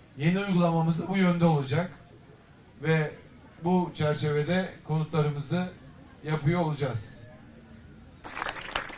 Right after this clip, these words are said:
Bu konu değerli arkadaşlar tabii çok çok önemli. Yani iklim değişiyor. Şu an dünyamız bir nokta iki santigrat derece ısındı.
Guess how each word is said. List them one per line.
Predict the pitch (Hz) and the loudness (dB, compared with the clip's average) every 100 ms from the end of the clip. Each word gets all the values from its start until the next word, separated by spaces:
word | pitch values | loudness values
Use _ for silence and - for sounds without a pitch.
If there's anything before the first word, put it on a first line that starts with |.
| - | -6
Bu | 160 190 | -2 0
konu | 190 190 190 - - - | 2 2 2 -2 -12 -4
değerli | 160 170 180 | 2 4 4
arkadaşlar | 180 170 175 160 180 180 175 - - | 2 2 2 2 2 0 -2 -8 -4
tabii | 170 160 | -4 -2
çok | 185 165 | -2 0
çok | 175 165 | 0 0
önemli. | 165 165 170 165 160 156 - - - - 135 | 0 0 -2 -2 -2 -4 -8 -18 -20 -14 -4
Yani | 147 156 156 151 151 - - - - | -2 0 -2 -4 -8 -20 -20 -20 -14
iklim | 143 147 165 156 | -12 -6 -6 -4
değişiyor. | 151 151 - 160 143 - | -2 -4 -2 -2 -2 -2
Şu | 160 | -2
an | 151 151 - | -2 -4 -10
dünyamız | 143 156 151 151 170 175 - - - - - - - - - | -6 -2 0 0 -4 -6 -10 -14 -20 -20 -20 -20 -20 -20 -10
bir | 135 180 175 | -2 0 0
nokta | 160 - | -2 0
iki | 165 156 180 | 0 0 0
santigrat | 170 165 160 156 151 151 - | 2 2 4 2 2 0 0
derece | 156 156 151 160 | 0 2 4 4
ısındı. | 143 147 139 | 4 0 -2